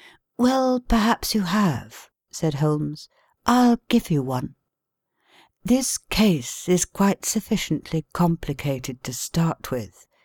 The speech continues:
without the further difficulty of false information." "Meaning that I lie?"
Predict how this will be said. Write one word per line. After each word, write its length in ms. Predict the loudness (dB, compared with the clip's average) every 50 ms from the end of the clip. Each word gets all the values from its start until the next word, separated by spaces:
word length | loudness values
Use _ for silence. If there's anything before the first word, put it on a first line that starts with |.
| _ _ _ -4
without 320 | -4 0 2 2 2 2 0
the 80 | -2
further 420 | -4 -2 0 2 2 2 2 0 0
difficulty 760 | 2 0 -2 0 0 -6 -8 -8 -8 -12 -10 -10 -10 -8 -6
of 220 | -6 -8 -10 _ _ -4
false 460 | -2 0 0 0 -2 -6 -10 -6 -4
information." 880 | -2 -2 -2 -2 -2 0 2 2 2 0 0 -4 -8 -8 -8 -10 -10 _ _ _ _ _ _ _ _ _ _ _ _ _ _ -2 2
"Meaning 560 | 4 6 6 6 6 6 6 6 6 6 6
that 140 | 6 6 6
I 260 | 6 6 6 4 2
lie?" 880 | 2 4 4 6 6 6 4 2 0 -4 -8 -10 -10 -12 -14 -18 -18